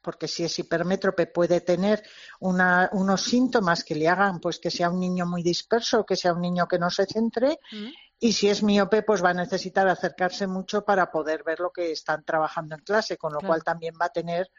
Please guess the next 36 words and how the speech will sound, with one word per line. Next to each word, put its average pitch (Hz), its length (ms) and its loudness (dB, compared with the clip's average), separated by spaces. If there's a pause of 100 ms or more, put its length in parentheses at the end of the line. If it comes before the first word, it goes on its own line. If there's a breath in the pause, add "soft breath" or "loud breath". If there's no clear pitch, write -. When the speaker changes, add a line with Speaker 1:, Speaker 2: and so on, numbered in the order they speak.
(260 soft breath)
Speaker 1:
un 190 160 -2
hándicap 156 580 -2
visual. 131 480 -10 (220)
Speaker 2:
Ujú. 202 220 -12 (440 loud breath)
Bueno, 196 200 -4
pues 180 160 -8
importante 196 440 -6
todos 190 280 -6
estos 196 400 -6
consejos 202 720 -6
que 175 280 -4
siempre 190 300 -6
nos 170 160 -10
ofrece 180 440 -10
la 160 280 -4
doctora 160 340 -8
Concha 170 400 -8
Ferrer. 156 300 -10
Muchísimas 165 460 -8
gracias 151 340 -8
por 160 120 -8
haber 160 100 -6
estado 160 180 -10
con 156 100 -12
nosotros, 151 300 -10
doctora. 160 320 -8
Un 160 80 -10
placer. 165 360 -8 (600)
Speaker 1:
Muchísimas 185 680 2
gracias 170 360 2
a 165 60 2
vosotros 214 840 0
y 165 200 -4
para 147 300 2
cuando 143 260 -2
queráis. 139 480 -6